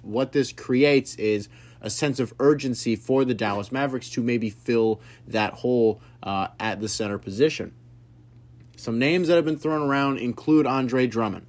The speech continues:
Some people think maybe that's gonna be Tristan Thompson. I so strongly disagree with both of those being potential trade candidates for the Mavericks. And I'm speaking here strictly as a basketball fan,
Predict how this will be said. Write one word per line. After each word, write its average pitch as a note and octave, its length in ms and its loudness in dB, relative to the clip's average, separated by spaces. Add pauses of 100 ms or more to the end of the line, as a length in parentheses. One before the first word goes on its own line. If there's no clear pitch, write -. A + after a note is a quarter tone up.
Some A#2+ 300 -4
people B2+ 260 -2
think A#2+ 240 -4
maybe A#2+ 380 2
that's A#2+ 240 -2
gonna A#2 160 -2
be A2+ 80 0
Tristan A2 400 -6
Thompson. G#2 420 -8 (500)
I D3+ 420 4 (1300)
so F#3 520 6
strongly D#3 680 0
disagree B2+ 640 0
with A2 300 -2
both A#2+ 260 2
of A#2+ 120 -4
those A#2 260 2
being A2+ 380 -2
potential A2+ 560 -4
trade G#2+ 400 -4
candidates G#2 520 -8
for A2 360 -2
the G#2 100 -4
Mavericks. G#2+ 460 -4 (260)
And C3+ 80 0
I'm F#3+ 120 2
speaking G3 380 -2
here D#3 160 0
strictly C#3+ 560 0
as A2+ 240 -2
a G#2 120 0
basketball A2+ 580 -2
fan, E3 360 -4